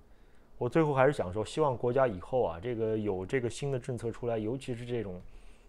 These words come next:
涉及到分配的这种政策啊，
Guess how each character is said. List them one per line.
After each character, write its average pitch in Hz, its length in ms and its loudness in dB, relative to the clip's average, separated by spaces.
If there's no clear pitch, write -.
涉 135 220 0
及 113 100 -4
到 113 360 4
分 151 320 0
配 143 260 0
的 98 120 -4
这 110 140 -4
种 87 200 -8
政 113 200 -6
策 110 240 -6
啊， 85 180 -10